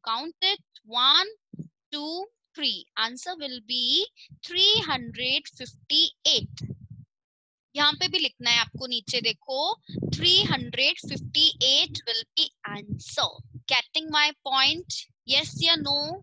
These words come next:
Yes ना? नहीं समझ में आया फिर भी आगे देखो, third question, add the following। Add the following में बेटा मैं यहाँ पे सारे addition नहीं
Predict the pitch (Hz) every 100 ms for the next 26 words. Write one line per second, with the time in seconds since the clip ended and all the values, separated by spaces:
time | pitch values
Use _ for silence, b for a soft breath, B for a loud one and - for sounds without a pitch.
0 | - - - - - - - 247 285 370
1 | - 349 359 453 523 - - - - 233
2 | 285 403 415 370 370 359 349 349 330 -
3 | 320 240 240 247 226 190 311 - 311 302
4 | 262 247 - 294 - - 277 302 262 311
5 | - 220 196 202 - - - - B B
6 | B 262 302 330 440 427 349 302 311 330
7 | 311 302 320 330 320 339 339 285 262 247
8 | - 302 330 - 233 233 302 254 - 320
9 | 285